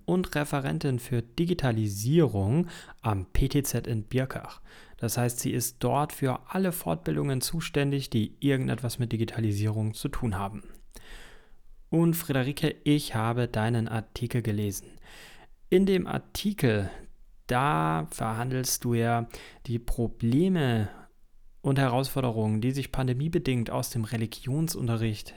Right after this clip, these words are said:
ergeben. Das machst du auf drei unterschiedlichen Ebenen, nämlich einmal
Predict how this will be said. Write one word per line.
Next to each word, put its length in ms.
ergeben. 640
Das 320
machst 340
du 200
auf 260
drei 320
unterschiedlichen 580
Ebenen, 580
nämlich 500
einmal 800